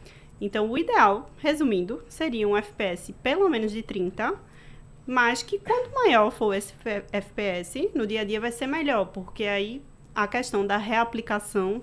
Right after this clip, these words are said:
fica um pouco menos prejudicada, porque todo mundo esquece de reaplicar na vida real.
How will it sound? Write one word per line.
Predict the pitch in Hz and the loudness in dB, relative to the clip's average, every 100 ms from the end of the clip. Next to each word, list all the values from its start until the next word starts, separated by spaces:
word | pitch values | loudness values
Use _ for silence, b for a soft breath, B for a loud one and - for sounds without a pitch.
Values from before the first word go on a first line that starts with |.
| - | -10
fica | 240 - | -12 -6
um | 262 | -4
pouco | 247 233 269 | -2 -4 0
menos | 277 233 233 | 0 0 -4
prejudicada, | - 247 240 359 - 185 185 | -4 -4 -4 -6 0 0 0
porque | 190 - 294 | -10 -10 -4
todo | 427 415 | 2 4
mundo | 370 294 | 4 2
esquece | - - 180 - | 0 -2 -2 0
de | 202 | -2
reaplicar | 196 196 170 - 180 | 0 -2 -4 -4 -2
na | 196 220 | 0 -2
vida | 220 240 | -2 -2
real. | 285 349 - | -2 -4 -4